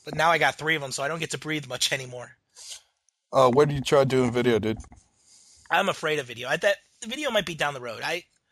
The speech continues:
Speaker 1: you know, I, uh, I showed her the, uh, Leo Laporte's Twit site, and she, so I'm like, "That's just a podcast."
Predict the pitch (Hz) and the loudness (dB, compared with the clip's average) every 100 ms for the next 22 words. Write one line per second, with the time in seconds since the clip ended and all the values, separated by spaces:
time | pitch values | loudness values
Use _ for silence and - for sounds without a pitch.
0 | - - 175 165 151 - - 170 185 180 | -20 -10 -2 0 0 -4 -8 -4 -2 -2
1 | 151 139 - - _ _ - - - - | -2 -4 -8 -20 _ _ -20 -20 -20 -8
2 | 165 175 190 180 160 143 131 - 131 127 | -4 -2 -2 -4 -6 -4 -4 -6 -8 -10
3 | 127 - 156 156 143 165 135 - - 180 | -12 -8 -4 -4 -4 -6 -6 -6 -8 -8
4 | - 139 131 135 - 180 - - - 160 | -6 -6 -6 -8 -10 -10 -12 -14 -10 -8
5 | 151 131 151 147 - - 131 123 127 - | -8 -6 -4 -2 -4 -4 -8 -10 -10 -12
6 | - - | -18 -20